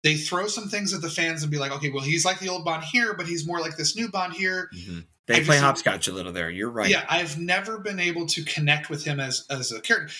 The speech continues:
Speaker 1: I can with Casino Royale because
Speaker 2: Mm-hmm.
Speaker 1: I went into that knowing, "Okay, this is a fresh, this is a fresh start."
Speaker 2: Mm-hmm.
Speaker 1: And I mean, God, what a way to start! I mean, it's such a
Speaker 2: Yeah.
Speaker 1: great movie.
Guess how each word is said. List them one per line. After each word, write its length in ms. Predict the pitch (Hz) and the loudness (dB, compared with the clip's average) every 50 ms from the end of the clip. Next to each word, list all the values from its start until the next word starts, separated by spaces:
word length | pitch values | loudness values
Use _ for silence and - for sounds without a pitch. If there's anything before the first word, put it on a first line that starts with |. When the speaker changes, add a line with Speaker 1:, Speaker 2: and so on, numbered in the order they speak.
| - - _ | -14 -2 _
Speaker 1:
I 140 | 147 165 175 | 4 4 6
can 380 | 170 - - 220 233 254 247 | 4 4 4 4 2 2 0
with 160 | 233 220 208 - | 0 -2 -4 0
Casino 340 | 220 196 - 220 196 190 | 2 2 2 2 2 -2
Royale 320 | 180 170 160 147 131 117 - - | 0 0 -2 -2 -2 -4 -4 -2
because 400 | 147 147 - 165 156 147 - - - - - - | -2 0 0 0 0 0 -4 -4 -12 -20 -20 -18
Speaker 2:
Mm-hmm. 220 | 120 101 104 - | -18 -16 -6 2
Speaker 1:
I 120 | 147 160 175 | 4 4 4
went 240 | 190 226 220 208 214 | 4 0 -2 -2 -2
into 160 | 220 214 208 | -2 -2 0
that 200 | 185 180 170 156 156 | 2 2 0 0 -2
knowing, 280 | 165 160 160 160 156 | -4 -4 -4 -4 -4
"Okay, 300 | 151 156 151 165 156 127 | -4 -4 0 0 0 0
this 200 | 123 156 160 - - | 0 0 0 0 0
is 120 | 180 160 | 0 -2
a 80 | 170 160 | -2 -2
fresh, 600 | - - - - 170 160 143 - - - - - | -4 -4 0 4 4 4 4 4 2 2 2 0
this 160 | - 165 147 147 | 0 0 0 0
is 80 | 147 | 0
a 60 | 143 139 | -2 -4
fresh 400 | - - - 160 170 170 - - | -4 -2 -2 0 2 4 4 4
start." 480 | - 196 156 139 135 156 156 87 87 82 | 2 0 -2 -2 -2 -4 -8 -10 -14 -14
Speaker 2:
Mm-hmm. 160 | 92 95 101 101 87 - _ - | -12 -10 -10 -10 -12 -16 _ 2
Speaker 1:
And 100 | 170 175 | 2 2
I 40 | 185 | 4
mean, 300 | 180 175 165 151 147 143 - | 4 0 0 0 -2 -2 0
God, 380 | - - - - 165 143 139 | 0 2 2 2 0 0 0
what 160 | 143 170 180 175 | -2 -2 -2 -2
a 40 | 160 | -2
way 180 | 151 151 147 | -4 -2 -4
to 80 | 135 127 | -2 -2
start! 300 | - - - 135 120 110 - | -4 -4 -2 -2 -4 -4 -2
I 40 | 131 | 0
mean, 160 | 143 139 139 | 0 0 2
it's 140 | 139 143 - | 2 0 0
such 140 | - 151 | 2 2
a 80 | - 143 | 0 0
Speaker 2:
Yeah. 40 | 139 | 0
Speaker 1:
great 160 | 151 143 135 | -2 -4 -4
movie. 320 | 135 135 127 127 120 117 | -4 -6 -6 -6 -8 -10